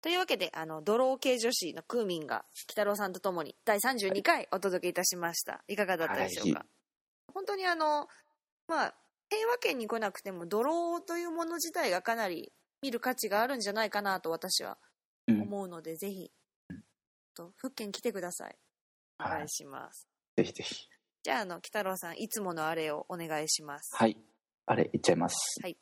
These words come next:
Speaker 2: えー、中国日記のTwitterのアカウントがあります。アットマークシーエイチユージーオーケーユーエヌアイケーケーアイです。
Speaker 1: はい。で、私、クーミンと鬼太郎さんも別々に個人のアカウント持っておりますので、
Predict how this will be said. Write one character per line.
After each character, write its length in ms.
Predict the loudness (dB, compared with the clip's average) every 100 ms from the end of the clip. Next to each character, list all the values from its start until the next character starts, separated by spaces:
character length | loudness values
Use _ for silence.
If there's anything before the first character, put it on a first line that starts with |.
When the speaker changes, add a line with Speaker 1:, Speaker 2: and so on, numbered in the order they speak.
| _ 4
Speaker 2:
え 140 | 4
ー、 20 | 6
中 280 | 6 6
国 120 | 6 4
日 120 | 4
記 100 | 4
の 140 | 4
Twitter 500 | 4 4 6 6 6
の 220 | 6 0 -2 0
ア 80 |
カ 120 | 4 6
ウ 60 |
ン 40 | 6
ト 240 | 4 4
が 260 | 6 6 6
あ 60 | 4
り 80 | 4
ま 260 | 4 4
す。 240 | 2 -2 -6 -16 -16 -20 _ 4
ア 40 |
ッ 80 | 8
ト 100 | 8
マ 140 | 8
ー 20 | 2
ク 140 | -6 -16 _
シ 260 | 0 6 6
ー 100 | 6
エ 40 |
イ 100 | 4
チ 160 | 2 4
ユ 120 | 4
ー 60 | 4
ジ 180 | 4 6
ー 120 | 6
オ 280 | 4 2 -2
ー 400 | _ _ _ 0
ケ 140 | 4 6
ー 40 |
ユ 360 | 6 6 6 4
ー 60 |
エ 80 | 4
ヌ 180 | 6 6
ア 100 | 6
イ 100 | 2
ケ 340 | 2 4 4
ー 20 | 4
ケ 240 | 2 2 4
ー 40 |
ア 80 | 4
イ 120 | 4 4
で 160 | 4
す。 340 | 4 -2 -6 -8 -6
Speaker 1:
は 120 | -6
い。 100 | -6 _ _ _ _
で、 100 | -6
私、 520 | -2 0 0 0 -4 -6 _ _
ク 140 | -6 -4
ー 40 |
ミ 140 | -2
ン 80 | -2
と 140 | -2 -4
鬼 80 |
太 180 | -2 0
郎 120 | 2
さ 180 | 0 -2
ん 100 | -4
も 160 | -6 -4
別 200 | -4 -2
々 220 | -4 -4
に 160 | -8 -8
個 180 | -2 -2
人 160 | -2 -2
の 100 | -4
ア 60 |
カ 140 | -4 -6
ウ 60 |
ン 20 |
ト 80 | -6
持 140 | -4 -2
っ 60 |
て 100 | 0
お 60 | 0
り 80 | 2
ま 160 | 0
す 100 | 0
の 100 | -2
で、 180 | -2 -2